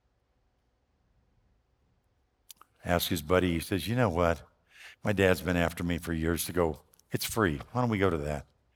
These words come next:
He said, "Sure." Drove up, parked the bike, two free tickets, and they go, invitations given,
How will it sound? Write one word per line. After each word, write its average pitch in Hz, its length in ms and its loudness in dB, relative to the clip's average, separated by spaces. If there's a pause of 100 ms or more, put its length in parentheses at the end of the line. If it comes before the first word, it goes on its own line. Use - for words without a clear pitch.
(140)
He - 80 -20
said, - 100 -14 (280)
"Sure." 151 360 -2 (460)
Drove 98 280 6
up, 131 240 4
parked 104 240 6
the 95 60 -6
bike, 110 360 4
two 101 140 -2
free 101 200 -2
tickets, 110 420 -2
and 98 120 2
they 92 120 0
go, 101 280 4
invitations 98 760 -2
given, 95 360 2